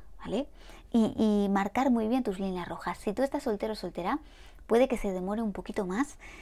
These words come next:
si tú has elegido esta carta, el, la entrada de este amor. ¿Por qué? Porque necesitas encontrar ese amor en ti,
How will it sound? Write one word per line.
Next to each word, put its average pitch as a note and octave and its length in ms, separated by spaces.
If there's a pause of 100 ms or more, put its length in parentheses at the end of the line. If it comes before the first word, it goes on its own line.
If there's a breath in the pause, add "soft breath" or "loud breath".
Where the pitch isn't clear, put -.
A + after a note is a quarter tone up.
(320 loud breath)
si - 180
tú G#3 140
has A3 80
elegido G#3 320
esta F#3+ 160
carta, - 360 (200)
el, F#3+ 360
la F#3 140
entrada G#3 320
de G#3 80
este - 220
amor. F3 260 (640 loud breath)
¿Por G3+ 180
qué? A3 200
Porque G3 280
necesitas A#3 1080 (260)
encontrar G#3 480
ese G#3+ 200
amor G#3 240
en G3 200
ti, A3 160